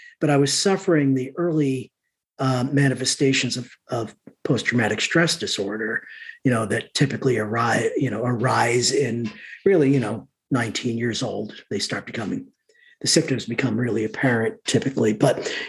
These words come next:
even early, I, I remember those symptoms coming on, never could sleep well. And, uh, anyway, so I was acting out, getting in trouble, getting arrested.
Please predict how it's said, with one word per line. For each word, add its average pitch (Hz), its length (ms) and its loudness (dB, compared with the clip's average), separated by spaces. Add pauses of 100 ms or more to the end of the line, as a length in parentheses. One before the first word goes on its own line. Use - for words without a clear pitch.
even 254 220 6
early, 156 380 6
I, 117 240 4
I - 20 4
remember 123 420 4
those 117 220 -2
symptoms 120 400 -2
coming 117 340 -4
on, 113 320 -6
never 127 380 0
could - 140 -6
sleep 113 420 -2
well. 113 400 -4 (640)
And, 110 420 -2
uh, 107 280 -6 (340)
anyway, 196 380 4 (460)
so 220 260 4
I 214 120 4
was 226 160 4
acting 196 380 2
out, 139 400 0
getting 165 240 2
in 156 80 2
trouble, 139 460 -2
getting 160 360 2
arrested. 131 720 -2